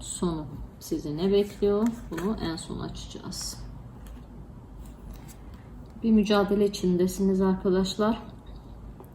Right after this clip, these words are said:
Gündeminiz nedir? Şu anda bilemiyoruz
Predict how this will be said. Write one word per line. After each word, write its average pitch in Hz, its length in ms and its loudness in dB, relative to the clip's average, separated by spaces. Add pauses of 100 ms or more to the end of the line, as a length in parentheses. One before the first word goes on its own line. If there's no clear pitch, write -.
(440)
Gündeminiz 190 580 8
nedir? 190 480 4
Şu - 200 -6
anda 175 360 0
bilemiyoruz 175 840 -2